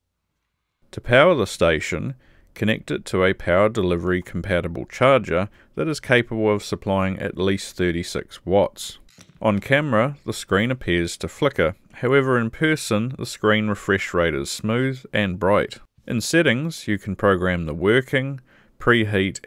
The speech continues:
and sleep temperatures, sleep time, idle time, temperature units, temp step, and backlight brightness.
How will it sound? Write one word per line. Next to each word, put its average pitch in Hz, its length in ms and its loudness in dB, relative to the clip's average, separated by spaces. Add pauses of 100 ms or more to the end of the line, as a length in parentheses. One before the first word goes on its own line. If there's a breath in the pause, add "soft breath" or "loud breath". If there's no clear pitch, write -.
and 90 180 -4
sleep 120 380 -2
temperatures, 76 840 -6 (460)
sleep - 380 0
time, 120 520 -2 (200)
idle 90 300 2
time, 95 500 0 (380 soft breath)
temperature - 480 -4
units, 98 720 -2 (120)
temp - 360 -2
step, - 440 -2 (400)
and 139 240 -2
backlight 101 500 2
brightness. 87 720 -2